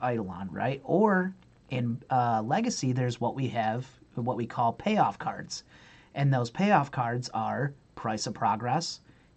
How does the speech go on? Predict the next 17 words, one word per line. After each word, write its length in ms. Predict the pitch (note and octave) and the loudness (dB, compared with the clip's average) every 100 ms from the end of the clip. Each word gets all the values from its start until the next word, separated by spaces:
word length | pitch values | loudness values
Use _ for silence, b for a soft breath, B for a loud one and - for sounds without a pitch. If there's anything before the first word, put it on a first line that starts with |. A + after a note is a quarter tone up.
| - | -6
and 120 | C3+ | -2
Fire 320 | - G3+ D#3 | 2 2 2
Blast. 500 | A2+ E2 - - - - b b b b | -2 -8 -10 -14 -18 -20 b b b b
Um, 320 | - A#2+ A#2 A2+ | -4 -2 0 0
those 420 | B2 B2 B2 - - | 0 0 -2 -6 -6
do 440 | B2+ B2 A#2+ A#2+ A#2+ - | 0 2 2 0 -2 -6
anywhere 440 | B2+ B2 A#2+ A#2 A#2 | -2 0 0 0 -2
from 180 | - | -4
four 260 | A2+ - B2+ | -8 -4 -2
to 80 | A#2 | -2
six 480 | - - B2 A#2 - | -2 -4 -4 -6 -10
to 160 | - | -6
even 200 | D#3 D3+ | 0 0
eight 240 | - C3 C3 | 0 -4 -6
damage 400 | A2+ F2+ E2 - | -8 -8 -10 -10
sometimes, 500 | G2+ F#2+ - - - | -10 -10 -12 -12 -8
right? 240 | G#2+ B2 | -6 -6